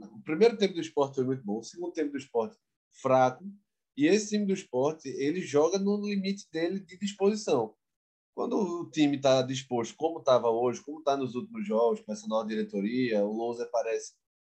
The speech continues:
que a saída do Patrick foi, foi um recado pra quem tentar desafiar ou quem tá, quem tentar não respeitá-lo. A, a saída do Júnior Tavares também parece que foi outro recado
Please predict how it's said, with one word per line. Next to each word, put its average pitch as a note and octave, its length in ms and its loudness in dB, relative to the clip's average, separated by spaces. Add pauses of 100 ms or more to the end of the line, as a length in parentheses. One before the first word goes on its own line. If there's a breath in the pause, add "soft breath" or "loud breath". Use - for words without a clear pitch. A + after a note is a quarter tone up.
(160)
que B2 80 0
a A#2+ 60 4
saída B2 360 2
do A#2 140 -6
Patrick G#2+ 560 -2
foi, C3+ 400 2 (400)
foi C#3 120 6
um D3+ 40 4
recado B2 480 0
pra A2 160 -4
quem G#2+ 480 -4
tentar A2 320 0
desafiar G#2+ 720 2
ou G#2 140 0
quem G#2 240 -8
tá, G#2+ 300 -2
quem A2+ 180 -12
tentar A2 320 -6
não A#2+ 180 -2
respeitá-lo. B2+ 720 -2 (560)
A, A2 1400 0
a C3 40 0
saída C#3 340 0
do D3+ 120 0
Júnior D3+ 280 0
Tavares B2 540 0
também C3 240 -4
parece A#2+ 240 0
que - 140 -20
foi A#2 100 -4
outro D3 260 2
recado B2+ 500 0